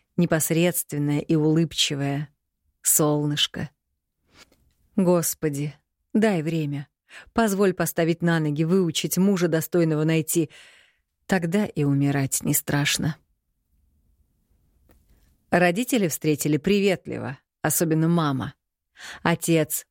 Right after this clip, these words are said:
поздоровался и выжидательно уставился на сына. Черт, и тут от него ждут неприятностей. Захотелось что-нибудь швырнуть в стену, но Сомов сдержался.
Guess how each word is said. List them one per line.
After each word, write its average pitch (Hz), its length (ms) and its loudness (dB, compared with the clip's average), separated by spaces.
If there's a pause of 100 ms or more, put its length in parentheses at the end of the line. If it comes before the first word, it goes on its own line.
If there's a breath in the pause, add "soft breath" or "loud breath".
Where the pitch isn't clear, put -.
(140)
поздоровался 165 760 2
и 165 60 4
выжидательно 160 720 0
уставился 147 600 -2
на 147 160 2
сына. 131 420 -2 (560)
Черт, - 560 -4 (460 loud breath)
и 160 80 2
тут 196 240 0
от 175 120 -6
него 151 200 0
ждут 139 240 -2
неприятностей. 143 880 -2 (880 loud breath)
Захотелось 170 560 2
что-нибудь 170 400 0
швырнуть 165 480 0
в - 40 -6
стену, 147 540 -2 (160)
но 190 240 0
Сомов 165 380 0
сдержался. 139 760 -2